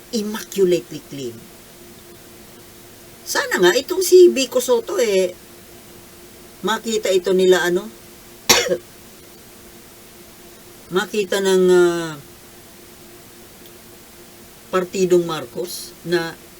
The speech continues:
potential ito. Maiba naman. <coughs> Ito, hindi to masyadong, hindi masyadong, ano eh, hindi masyadong, ah, trapo.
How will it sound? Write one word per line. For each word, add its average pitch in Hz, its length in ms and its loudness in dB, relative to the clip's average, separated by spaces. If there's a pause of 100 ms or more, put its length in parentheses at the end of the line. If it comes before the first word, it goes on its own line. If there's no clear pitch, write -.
(180)
potential 180 560 -4
ito. 170 320 -12 (880)
Maiba 302 320 0
naman. 359 480 2 (1160)
<coughs> - 1600 -6
Ito, - 160 -10
hindi 240 240 0
to 247 80 -2
masyadong, 208 560 -4 (480)
hindi 208 240 -8
masyadong, 190 560 -4
ano 185 160 -4
eh, 147 160 -8 (160)
hindi 180 160 0
masyadong, 175 640 -6
ah, 156 160 -12 (160)
trapo. 151 400 -8